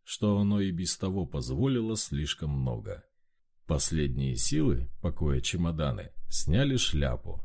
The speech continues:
сказали «Привет» и сообщили, что они всё. Дальше, мол, ты уж как-нибудь сам.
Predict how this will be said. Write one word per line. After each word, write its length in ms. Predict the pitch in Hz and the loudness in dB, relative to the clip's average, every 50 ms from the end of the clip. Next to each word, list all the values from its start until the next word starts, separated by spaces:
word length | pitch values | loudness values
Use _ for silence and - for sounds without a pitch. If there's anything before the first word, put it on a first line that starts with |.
| - - | -4 -4
сказали 720 | - - - - 78 67 62 65 62 58 55 52 - - _ _ | -4 -4 -2 0 0 2 2 2 2 2 0 -4 -6 -10 _ _
«Привет» 500 | 113 139 160 170 160 131 78 - - - _ _ _ _ _ _ _ _ | 0 2 4 4 4 4 2 0 -4 -12 _ _ _ _ _ _ _ _
и 120 | - 151 | -4 -2
сообщили, 680 | - - 123 120 107 - - - - 110 98 73 67 64 | 0 2 2 2 0 0 -2 -2 0 0 2 2 0 -2
что 320 | - - - - 60 60 | -4 -6 -6 -4 -4 -2
они 260 | 62 71 101 131 131 | -2 0 2 2 2
всё. 440 | 127 - - - 120 113 101 - - - - - - - - - | 2 0 -2 -2 -2 -4 -8 -10 -12 -16 -10 -4 -2 0 0 0
Дальше, 440 | - 139 117 143 143 - - 131 127 | 0 2 0 0 0 0 2 4 4
мол, 280 | 131 131 131 127 123 | 4 4 4 2 0
ты 180 | 123 - - 80 | -2 -4 -4 -2
уж 260 | 71 65 62 - - | -2 -2 -4 -6 -8
как-нибудь 640 | - - 120 131 - - 95 98 95 90 95 - - | -6 -6 -4 -4 -2 -2 -2 0 0 -2 -4 -4 -2
сам. 460 | - - - 55 55 53 57 - | -2 0 0 0 0 0 0 -2